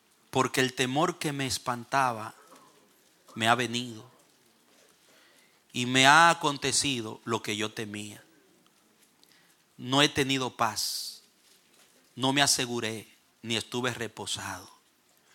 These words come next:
No obstante, me vino turbación". ¿Usted entendió lo que dice ese versículo? Po-, vo-, se lo voy a leer otra vez. Vuelve y léalo conmigo.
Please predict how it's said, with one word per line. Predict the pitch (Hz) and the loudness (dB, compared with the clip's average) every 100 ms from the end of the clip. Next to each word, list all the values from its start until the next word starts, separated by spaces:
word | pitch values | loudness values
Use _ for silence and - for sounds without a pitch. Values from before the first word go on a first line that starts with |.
| _ _ _ _ _ - | _ _ _ _ _ -4
No | 123 | 0
obstante, | 135 - 131 117 107 107 - | 2 6 6 6 -4 -14 -10
me | 107 | -6
vino | 98 107 110 | -4 -4 -6
turbación". | 107 101 98 98 - 123 - _ _ _ _ _ _ _ _ _ _ _ _ _ _ _ _ _ _ _ _ _ _ _ _ _ _ _ _ - | -8 -10 -6 -6 -6 -12 -20 _ _ _ _ _ _ _ _ _ _ _ _ _ _ _ _ _ _ _ _ _ _ _ _ _ _ _ _ -18
¿Usted | - - | -6 0
entendió | 165 165 151 160 | 0 0 -2 -2
lo | 185 160 | -6 -6
que | 156 | -10
dice | 165 | -8
ese | 160 156 | -6 -6
versículo? | 151 - 185 - 147 | -8 -8 -10 -10 -8
Po-, | - 208 | -6 -2
vo-, | 131 151 | 0 0
se | - | 2
lo | 156 | 2
voy | 160 | 4
a | 185 | 4
leer | 175 170 | 4 0
otra | 170 147 | -2 -4
vez. | 151 151 - - _ _ - _ _ _ - - | -4 -6 -12 -20 _ _ -20 _ _ _ -20 -2
Vuelve | 143 175 | 2 4
y | |
léalo | 160 160 147 | 4 4 2
conmigo. | 139 143 135 | -4 -6 -8